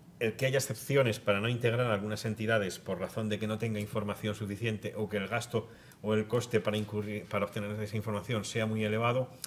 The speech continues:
es algo excepcional. Deberíamos intentar consolidar todo lo que podamos. Es un poco el único matiz que quería un poco insistir, porque me da, a mí me dio la sensación al leerlo que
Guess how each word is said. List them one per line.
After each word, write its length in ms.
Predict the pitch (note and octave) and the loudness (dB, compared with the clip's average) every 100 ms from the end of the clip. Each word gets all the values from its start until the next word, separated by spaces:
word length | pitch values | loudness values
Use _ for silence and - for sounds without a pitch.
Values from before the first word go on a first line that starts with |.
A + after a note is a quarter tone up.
| - - - - | -16 -20 -20 -8
es 200 | A2+ - | -2 2
algo 160 | A#2+ A2 | 2 2
excepcional. 640 | - G#2+ F#2 F2 E2+ C#2+ - - | -2 -4 -4 -2 -2 -6 -14 -10
Deberíamos 560 | F#2 F#2 G2+ G#2+ A2 A2 | -6 -4 -2 -2 -2 -2
intentar 460 | G#2+ G#2+ A#2 A#2 | -2 0 2 0
consolidar 580 | A#2 A2 A2+ G#2+ A#2+ A#2+ | -2 -4 -2 0 0 2
todo 180 | A2+ G2+ | 0 0
lo 120 | E2 | -2
que 60 | E2+ | -8
podamos. 500 | D#2 D2 C2+ - - - - | -10 -12 -16 -20 -20 -20 -14
Es 100 | G2 | -10
un 80 | G2 | -6
poco 300 | G#2+ F#2+ G#2+ | -6 -2 0
el 100 | G#2 | 0
único 300 | G#2+ G#2+ A2 | 0 0 0
matiz 300 | G#2 A2+ A#2 | -2 -2 -2
que 100 | A#2 | 0
quería 200 | G#2+ A2 | 2 2
un 60 | G#2+ | 2
poco 260 | A2+ A2 - - - - - | 0 0 -4 -10 -12 -16 -4
insistir, 440 | G#2+ A2+ - C#3 B2+ | -2 -2 0 0 2
porque 280 | B2 A#2+ - - - - | 0 -2 -6 -16 -16 -4
me 140 | A#2 | 0
da, 360 | A#2+ C3+ B2+ G#2+ | 2 2 0 -2
a 40 | |
mí 100 | A#2+ | 0
me 80 | C3 | 4
dio 140 | C3+ | 6
la 80 | C#3 | 6
sensación 400 | C3+ C3 C3 C3 | 6 6 6 6
al 120 | B2 | 6
leerlo 320 | B2 C3+ C3+ B2+ | 6 6 4 2
que 180 | A2 | 0